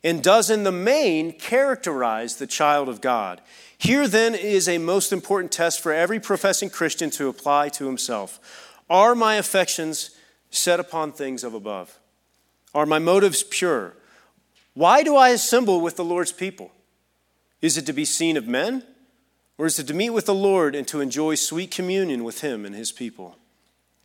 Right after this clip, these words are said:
End quote. Jesus talks about this exact idea later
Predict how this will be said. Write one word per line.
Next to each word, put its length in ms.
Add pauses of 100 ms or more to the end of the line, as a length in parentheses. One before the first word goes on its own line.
(320)
End 160
quote. 300 (1400)
Jesus 300
talks 280
about 220
this 200
exact 340
idea 300
later 480